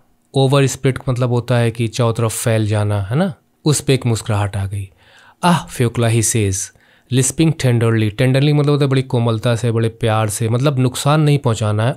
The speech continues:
उस लिहाज से कुछ भी आप करते हो, है ना, किसी पक्षी को, किसी पौधे को, किसी बच्चे को, तो वो है tenderly, तो बड़े प्यार से। वो लिस्पिंग का मतलब जब आप बोल रहे होते हैं तो मतलब कुछ डिफेक्ट है,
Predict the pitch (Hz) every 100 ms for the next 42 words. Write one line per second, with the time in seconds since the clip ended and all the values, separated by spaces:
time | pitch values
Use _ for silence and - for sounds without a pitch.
0 | - 151 139 120 123 131 135 131 117 117
1 | 110 - 110 101 110 104 101 - - -
2 | 135 135 131 127 120 - _ _ 123 -
3 | - 117 123 117 - 117 117 - 123 127
4 | 120 117 120 113 113 107 107 123 127 131
5 | 123 117 110 - - - - 131 127 127
6 | 127 104 101 95 95 95 - _ - 131
7 | 151 - 120 120 120 135 131 135 - 165
8 | 170 165 156 160 156 - _ _ 143 151
9 | 165 131 147 160 156 127 110 135 147 160
10 | 160 147 143 151 156 135 117 120 139 -
11 | - 101